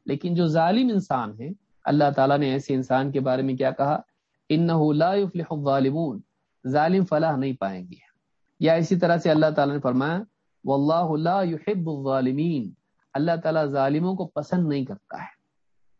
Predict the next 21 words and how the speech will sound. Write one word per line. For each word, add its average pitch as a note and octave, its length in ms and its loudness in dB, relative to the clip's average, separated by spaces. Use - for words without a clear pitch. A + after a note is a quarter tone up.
تو C#3 60 0
اللہ D#3+ 140 2
کیوں G#3+ 180 4
پناہ D#3 240 4
دے G2+ 200 0
گا؟ - 60 -12
تو - 80 -2
ایسے G3+ 360 4
انسان G#3 480 4
کے G#3 100 0
لیے G3 120 4
پناہ D#3+ 280 0
نہیں C#3+ 240 0
ہے، - 160 -16
شرعی D3+ 300 4
اعتبار C#3 400 4
سے D#3 140 -2
ہو F#3 120 2
یا F4 160 0
اخروی F3+ 420 0
اعتبار G#2+ 340 -2